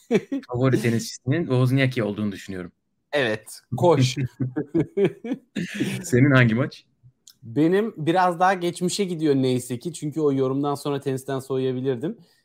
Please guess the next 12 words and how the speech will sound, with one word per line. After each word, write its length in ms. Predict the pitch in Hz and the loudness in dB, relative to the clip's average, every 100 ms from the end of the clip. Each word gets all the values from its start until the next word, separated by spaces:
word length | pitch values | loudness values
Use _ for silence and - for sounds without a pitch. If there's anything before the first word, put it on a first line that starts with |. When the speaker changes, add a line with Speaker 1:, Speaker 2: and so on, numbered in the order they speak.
| _ - | _ -4
Speaker 1:
Ee, 400 | 120 117 104 - _ _ _ - | -4 -4 -6 -12 _ _ _ -8
biraz 420 | 139 190 285 - - _ | 0 2 2 0 -16 _
maç 540 | 143 151 170 226 - | -6 0 2 0 -6
gibi 180 | 214 214 | -6 -4
değil 260 | 233 285 226 | -4 -2 0
de 160 | 160 | 0
daha 200 | 160 190 | 0 -2
çok 280 | 202 214 - _ _ _ - | -2 -6 -6 _ _ _ -6
turnuva 500 | 170 175 202 233 196 | 0 2 4 4 4
gibi 400 | 151 147 220 151 | 2 2 0 0
beni 220 | 156 180 | -2 0
hakikaten 480 | 196 - 180 208 | 0 -4 -4 -4